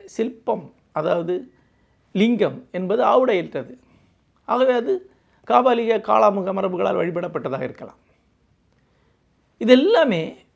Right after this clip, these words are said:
பக்தி இயக்கத்தால் எடுத்துக்கொள்ளப்பட்டன. இந்த புற சமயங்கள் காலப்போக்கிலே மருவி அழிந்தன. அவை சின்ன சின்ன வட்டங்களுக்குள் சுருங்கின. அவைதான் பிற்காலத்தில் சித்தர் மரபாக முளைத்தெழுந்தன.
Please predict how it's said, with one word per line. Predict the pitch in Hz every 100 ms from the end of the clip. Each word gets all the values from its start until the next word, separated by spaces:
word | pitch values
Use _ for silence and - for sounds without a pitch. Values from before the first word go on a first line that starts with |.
| _ _ _
பக்தி | - 165 240
இயக்கத்தால் | 202 170 165 175 170 - _
எடுத்துக்கொள்ளப்பட்டன. | 185 180 214 254 190 151 120 143 151 - - _ _ _ _ _ _ _ _ _ _ _ _ _ _ _ _ _
இந்த | 226 247 262 208
புற | 226 277
சமயங்கள் | 269 220 208 202 185
காலப்போக்கிலே | 170 196 190 185 170 175 165 143
மருவி | 156 190 185 180 -
அழிந்தன. | 143 139 160 131 127 - _ _ _ _ _ _ _ _ _ -
அவை | 208 254 254
சின்ன | - 285 330 285
சின்ன | - 226 202
வட்டங்களுக்குள் | 185 - 202 190 175 170 147
சுருங்கின. | 151 139 127 131
அவைதான் | - 170 202 226 233 -
பிற்காலத்தில் | 214 190 - 240 165 - - - _ _ _ _ _ _
சித்தர் | - 220 - 285
மரபாக | 214 180 180 160 147 - 226
முளைத்தெழுந்தன. | - 143 131 143 139 165